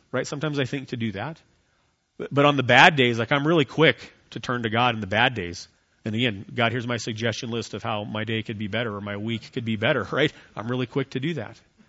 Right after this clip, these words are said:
You probably are too. I think that's what Solomon's getting at when he says, "Better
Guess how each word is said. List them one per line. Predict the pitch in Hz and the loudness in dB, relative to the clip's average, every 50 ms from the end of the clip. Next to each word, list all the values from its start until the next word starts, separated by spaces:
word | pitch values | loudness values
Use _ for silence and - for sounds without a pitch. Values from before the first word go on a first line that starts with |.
| _ _ _ _ _ _ _ | _ _ _ _ _ _ _
You | - 123 127 | -8 -8 -4
probably | - - 131 131 131 131 131 131 131 | -2 0 0 0 0 0 -2 -2 -2
are | 131 127 120 | -2 -2 -4
too. | - - - - - 95 - _ _ _ _ _ _ _ _ _ _ _ _ _ _ _ _ _ _ _ _ _ _ _ _ _ _ _ _ _ - | -6 -8 -8 -8 -8 -10 -14 _ _ _ _ _ _ _ _ _ _ _ _ _ _ _ _ _ _ _ _ _ _ _ _ _ _ _ _ _ -8
I | - | -6
think | 113 - 147 | -4 -4 -2
that's | 139 143 135 - - | 0 -2 -2 -2 -4
what | 135 139 | -10 -8
Solomon's | - - 131 127 127 120 117 107 101 | -4 -2 -2 0 0 -2 -4 -6 -4
getting | 113 123 127 123 110 | -4 -4 -2 -2 -2
at | 104 113 107 | -2 -2 -4
when | 110 113 | -4 -6
he | 113 107 | -8 -8
says, | - 127 110 104 | -6 -8 -8 -8
"Better | 107 107 101 98 117 117 117 123 127 127 135 135 | -8 -10 -6 -2 0 0 0 0 0 -2 -4 -6